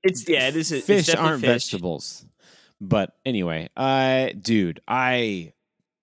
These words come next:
Speaker 2: I love anchovies, and I know I, I can totally get why someone wouldn't like an ancho-, like, that to me is like, like, it
Speaker 1: They,
Speaker 2: has,
Speaker 1: yeah,
Speaker 2: definitely
Speaker 1: no,
Speaker 2: has a
Speaker 1: thank you.
Speaker 2: strong, crazy flavor that's just,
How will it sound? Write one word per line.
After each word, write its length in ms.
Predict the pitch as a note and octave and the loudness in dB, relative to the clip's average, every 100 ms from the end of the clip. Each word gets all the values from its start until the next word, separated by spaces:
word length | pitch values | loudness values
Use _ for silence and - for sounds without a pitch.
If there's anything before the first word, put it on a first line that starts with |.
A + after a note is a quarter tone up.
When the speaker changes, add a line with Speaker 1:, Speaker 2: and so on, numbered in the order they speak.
| _ _ _ _ - | _ _ _ _ -6
Speaker 2:
I 140 | A2+ | -4
love 500 | F#2+ F#2 F#2+ F2+ E2 | -2 -2 0 0 -2
anchovies, 680 | D#2 F2 - F2+ E2 F2 E2+ | -6 -8 -4 -4 -4 -6 -4
and 100 | G#2+ | -2
I 40 | |
know 220 | A#2 A2 | 0 0
I, 220 | G2+ G#2+ - - - - | -2 -4 -8 -14 -20 -4
I 180 | D#3 E3+ | 0 2
can 200 | D3+ B2+ - - | 2 -4 -6 -14
totally 560 | - D#3+ E3+ E3+ E3+ | -2 2 4 4 2
get 300 | C#3 D3 D3+ | 2 2 2
why 140 | C#3 C3 | 2 2
someone 420 | - C3+ B2+ A2+ | 2 0 0 2
wouldn't 320 | A2 A2+ - - | 2 2 -4 -4
like 260 | A2 A#2 G#2+ | 0 0 0
an 80 | G2+ | -2
ancho-, 320 | G2+ G2+ - | -2 -2 -2
like, 160 | B2 - | -2 0
that 220 | C3 A#2+ | -2 0
to 100 | C3 | -2
me 240 | A#2+ A#2+ | 0 0
is 180 | A2+ G2 | 0 -2
like, 320 | G#2+ G2 - - _ _ _ _ | -2 -2 -4 -16 _ _ _ _
like, 200 | A#2+ A#2 | -2 -2
it 80 | F3 | 0
Speaker 1:
They, 100 | F#3+ | 0
Speaker 2:
has, 140 | A#2+ A2+ | 2 2
Speaker 1:
yeah, 80 | D3 | 4
Speaker 2:
definitely 280 | C#3 - C#3+ | 4 4 2
Speaker 1:
no, 40 | |
Speaker 2:
has 100 | A2+ | 2
a 40 | A2 | 0
Speaker 1:
thank 80 | |
you. 40 | A#2 | 0
Speaker 2:
strong, 400 | C3+ B2 A#2 G#2+ | 2 4 2 -2
crazy 560 | - B2+ A2+ G#2+ G2 | -4 0 2 0 -2
flavor 480 | F#2 G#2 G2 F#2 F2+ | -4 -2 0 0 -4
that's 280 | D#2+ E2+ - | -4 -6 -6
just, 260 | F#2+ - | -6 -6